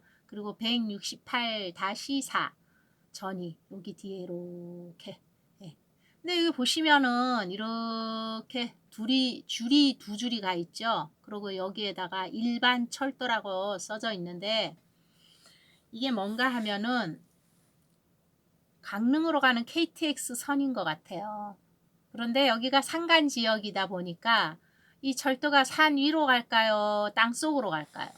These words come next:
땅 속으로 가고 있는 철도선이에요. 제가 알기로는 이 철도선 있죠?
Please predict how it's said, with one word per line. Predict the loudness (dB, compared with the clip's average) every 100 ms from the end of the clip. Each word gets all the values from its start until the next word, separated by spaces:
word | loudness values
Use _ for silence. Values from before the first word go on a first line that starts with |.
| -20 _ _ _ _ _ _
땅 | -2 0
속으로 | 0 -2 0 0
가고 | 2 0 -2
있는 | -6 -6 -8 -8
철도선이에요. | -4 -2 -2 0 0 0 0 2 2 0 -2 -6 -8 _ _ _ _ _ _ -20 -16 -16 _
제가 | -6 2 6 8
알기로는 | 8 4 4 4 2
이 | 2 4 4 2
철도선 | -2 -2 2 0 4 4 2
있죠? | 0 2